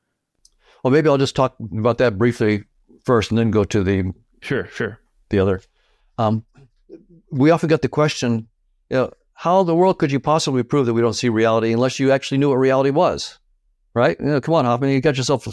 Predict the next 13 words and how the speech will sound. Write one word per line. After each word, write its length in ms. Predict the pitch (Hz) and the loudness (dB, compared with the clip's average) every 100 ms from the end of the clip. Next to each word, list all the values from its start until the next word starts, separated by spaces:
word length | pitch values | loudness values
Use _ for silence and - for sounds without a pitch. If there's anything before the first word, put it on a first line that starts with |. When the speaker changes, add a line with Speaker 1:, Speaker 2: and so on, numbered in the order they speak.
| - | -12
Speaker 1:
sh-, 180 | - 139 | -8 -6
you're 160 | 123 131 | -2 -2
shooting 240 | - 160 | 0 0
yourself 300 | 151 156 143 | 0 -2 -2
in 40 | 139 | -4
the 60 | |
foot 180 | - 165 | -2 -4
again, 400 | 127 156 147 92 | 0 0 0 0
right? 220 | 107 143 | 0 2
If 160 | 135 113 | 0 -2
you, 120 | 135 - _ _ | -6 -8 _ _
you 60 | 135 | -2
don't, 220 | 160 | 0